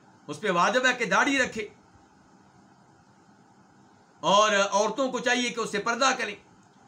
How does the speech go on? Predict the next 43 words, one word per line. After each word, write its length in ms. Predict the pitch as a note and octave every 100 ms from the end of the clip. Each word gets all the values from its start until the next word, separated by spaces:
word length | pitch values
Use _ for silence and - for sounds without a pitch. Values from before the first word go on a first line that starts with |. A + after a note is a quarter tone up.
| _ _ -
اور 240 | F#3 B3
اگر 200 | A#3+ C#4
اس 180 | C#4 C4+
کی 160 | C#4 C4+
نشانیاں 560 | G#3 A3 A#3 B3+ C4+
اور 100 | C4+
اس 100 | B3
کی 160 | - A#3
علامات 480 | A3 G#3 G3+ A3+ -
عورتوں 380 | G#3+ A#3+ A#3+ D#4
سے 120 | D4+ D4
قریب 340 | A#3+ A3 G3+
ہیں 60 | A3+
تو 120 | C#4
اسے 120 | C#4
عورتوں 320 | C#4 C4+ E4
میں 100 | D#4
سے 100 | B3+
شمار 280 | B3 A#3 G#3+ G#3+
کریں 200 | A#3 B3
گے، 120 | D4+ D4 - -
پھر 80 | A3+
اس 160 | A#3
پہ 100 | B3 G#3+
واجب 320 | G#3+ A#3 C4+
ہے 60 | C4
کہ 80 | A3
مردوں 320 | G#3 G3+ B3
سے 120 | C4+
پردہ 320 | C#4 D4 D#4 D4
کرے، 160 | A#3+ G#3 - - _ - _ -
گھر 320 | B2 G3+ C#4+
میں 160 | D4+
رہے، 220 | C4+ A3+ A#3 - _ _ _ _ -
اس 140 | F#3+
کے 120 | C4+
لیے 220 | C4 B3
گھر 180 | F#3+ A3
میں 120 | C4
نماز 300 | C4+ B3 A#3+ A#3+
پڑھنا 200 | B3+ A#3+
افضل 320 | G3 C#4 B3+
ہے، 160 | A3